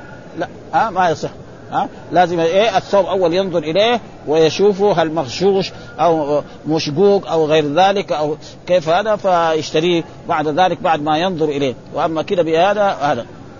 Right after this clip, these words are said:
قال: "يلبس كل واحد منهما ثوب صاحبه بغير"، والمنابذة أن ينبذ كل واحد منهما ثوبه إلى الآخر، ولم ينظر واحد منهما إلى ثوب صاحبه،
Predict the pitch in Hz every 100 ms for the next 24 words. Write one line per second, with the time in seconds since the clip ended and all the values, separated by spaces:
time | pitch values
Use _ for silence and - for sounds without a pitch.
0 | - - 156 190 208 175 - 180 175 180
1 | 170 170 175 151 170 151 143 135 123 143
2 | 156 208 226 214 - - 139 180 185 151
3 | 165 170 170 202 220 226 202 180 175 196
4 | 180 175 190 170 180 170 165 170 170 156
5 | 143 165 139 175 160 156 139 160 143 143
6 | - - - 147 175 202 190 160 170 190
7 | 175 170 160 185 160 170 156 143 156 147
8 | 196 190 190 - 170 147 143 127